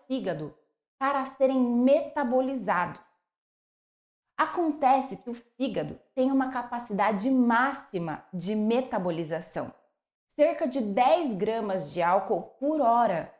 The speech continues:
o que é equivalente a cerca de cento e cinquenta M L de vinho. Seria uma taça, que tem em média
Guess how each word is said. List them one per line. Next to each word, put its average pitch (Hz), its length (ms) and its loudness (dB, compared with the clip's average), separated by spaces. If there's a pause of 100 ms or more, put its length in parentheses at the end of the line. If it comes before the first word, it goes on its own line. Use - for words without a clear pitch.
o 302 100 2
que 320 240 0
é 349 180 6
equivalente 214 720 2
a 214 60 -2
cerca 254 380 -2
de 233 160 -4
cento 403 500 -2
e 349 60 -2
cinquenta 240 800 -2
M 330 320 0
L 208 300 0
de 226 240 -4
vinho. 185 440 -4 (180)
Seria 285 280 0
uma 349 180 -2
taça, - 640 -2 (280)
que 254 80 -6
tem 330 320 2
em - 20 4
média 226 640 0